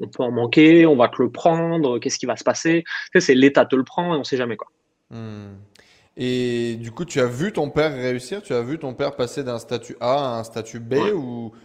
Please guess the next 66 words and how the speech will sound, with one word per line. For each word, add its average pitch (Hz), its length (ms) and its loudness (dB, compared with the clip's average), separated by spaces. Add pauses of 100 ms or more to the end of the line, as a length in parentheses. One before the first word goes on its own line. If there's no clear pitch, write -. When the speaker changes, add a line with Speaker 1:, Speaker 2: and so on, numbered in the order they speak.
(120)
Speaker 2:
où 117 120 -10
il 113 60 -8
y 113 40 -2
avait 117 160 -2
Speaker 1:
Euh, 123 100 0
Speaker 2:
déjà 123 600 0
une 113 80 -8
certaine 110 260 -14
forme 117 160 -12
de 110 80 -8
Speaker 1:
alors, 120 280 4
Speaker 2:
réussite ? - 220 -16 (320)
Speaker 1:
j'ai, 131 320 4
j'étais 120 300 2
jeune, 147 380 4 (340)
très - 220 -2
jeune, 139 200 6
hein, 139 60 2
j'avais, 110 300 2
c'était - 160 2
avant 123 180 6
mes 131 140 4
dix 127 240 2
ans. 170 140 2 (800)
Euh, 120 540 4
mais 123 100 2
moi, 131 120 4
quand 151 100 0
je - 80 -2
suis 147 120 -2
né, 151 120 4
je 147 80 0
suis 123 120 -6
né 135 120 -2
dans 117 220 -6
un 117 220 -4
appartement 127 640 -2
de 117 200 -2
taille 123 300 0
normale, 127 580 4
euh, 113 240 -2 (760)
dans 117 80 -4
une 117 140 -2
espèce 120 320 4
de, 117 240 -2
de, 120 120 -8
pas, 135 180 4
pas 147 140 4
de 139 100 6
cité, 190 380 6
si 185 60 -2
tu 143 120 2
veux, 143 100 6
mais 135 100 2
de, 120 120 -2
de 120 260 -2
quartier 143 320 4
résidentiel 139 540 4
d'immeuble, 165 280 4
quoi. 127 140 0
Il 120 40 -4
y - 20 -6
avait 120 100 0
rien 117 100 0
d'autre, 165 220 4
hein. 151 100 -2